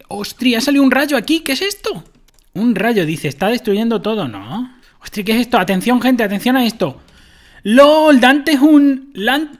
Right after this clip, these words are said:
Dante es un slime. ¡Dispararle! ¡Dispararle! Mi palabra es... ah, mi voz es trueno, mi palabra es ley. Mi piel es más dura que cien... que mil armaduras.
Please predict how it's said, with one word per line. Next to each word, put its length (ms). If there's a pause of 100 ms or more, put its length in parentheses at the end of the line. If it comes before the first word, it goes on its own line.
Dante 300
es 80
un 100
slime. 720 (580)
¡Dispararle! 1300
¡Dispararle! 1400 (400)
Mi 120
palabra 380
es... 100
ah, 300
mi 240
voz 220
es 120
trueno, 480
mi 200
palabra 400
es 120
ley. 460 (300)
Mi 200
piel 560
es 220
más 400
dura 440 (320)
que 180
cien... 560
que 160
mil 300
armaduras. 840